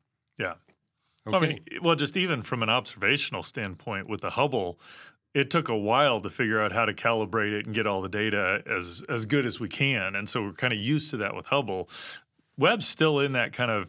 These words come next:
Speaker 1: figuring out how to use it phase, even with all the remarkable results
Speaker 2: It's
Speaker 1: it's
Speaker 2: not
Speaker 1: getting.
Speaker 2: even been, uh, giving us data for two years yet.
Speaker 1: I know, yeah.
Speaker 2: So it's, if the, but I'm amazed at how much we've gotten in just the
Speaker 1: Phenomenal.
Speaker 2: eighteen months. So.
Speaker 1: And, and it's incredible images. I mean, I
Speaker 2: Right.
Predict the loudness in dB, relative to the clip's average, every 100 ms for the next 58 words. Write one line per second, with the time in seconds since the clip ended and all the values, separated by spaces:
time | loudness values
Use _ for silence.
0 | 0 2 2 2 2 2 2 2 0 0
1 | -2 -4 -4 -4 -2 0 2 0 0 2
2 | 2 2 0 0 0 -2 -6 -6 -4 -2
3 | -2 0 2 2 2 0 0 0 0 0
4 | 0 0 -2 0 0 -2 -2 -2 -2 -4
5 | -10 -6 -4 -2 -2 -4 -4 -8 -2 -2
6 | -2 -4 -2 -2 0 -2 -2 -6 -10 -14
7 | -16 -12 -8 -8 -8 -16 -6 -4 -2 0
8 | 0 0 0 0 -2 -8 -4 -4 -2 -6
9 | -6 -10 -4 -4 -4 -10 -12 -10 -8 -8
10 | -4 -4 -2 -4 -8 -8 -6 -8 -10 -14
11 | -8 0 2 4 2 2 0 2 4 4
12 | 4 2 2 0 -2 0 0 2 0